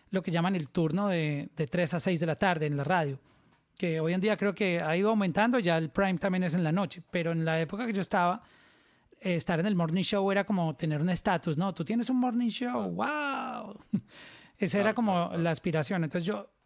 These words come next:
Speaker 1: yo tuve, yo participé en, en, en muchos morning shows, tuve mi propio morning show también, fui co-host, pero también tuve mi propio, mi propio programa. Entonces,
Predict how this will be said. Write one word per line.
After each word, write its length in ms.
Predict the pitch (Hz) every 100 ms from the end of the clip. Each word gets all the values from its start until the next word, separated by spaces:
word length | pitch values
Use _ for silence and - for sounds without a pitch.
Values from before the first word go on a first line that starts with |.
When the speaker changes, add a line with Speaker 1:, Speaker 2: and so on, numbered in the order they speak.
| -
Speaker 1:
yo 240 | 185 196
tuve, 360 | 196 226 226 226
yo 120 | 175
participé 840 | 214 220 190 202 175 180 180 202 202
en, 160 | 208
en, 300 | 220 180 170
en 140 | 170 170
muchos 280 | 175 202 202
morning 220 | 196 202
shows, 260 | 202 208
tuve 180 | 196 180
mi 120 | 196 165
propio 280 | 190 190 190
morning 200 | 180 175
show 180 | 175
también, 400 | 170 175 165 208 - - _
fui 180 | 202
co-host, 640 | - 233 202 185 233 285 - -
pero 200 | 180 170
también 280 | 160 160
tuve 200 | 156 180
mi 100 | 180
propio, 520 | 160 170 160 180 175 170 _ _ _ -
mi 80 | 180
propio 260 | 180 165
programa. 480 | 185 202 165 165 214 - - _ - - - - -
Entonces, 540 | 202 202 220 233 -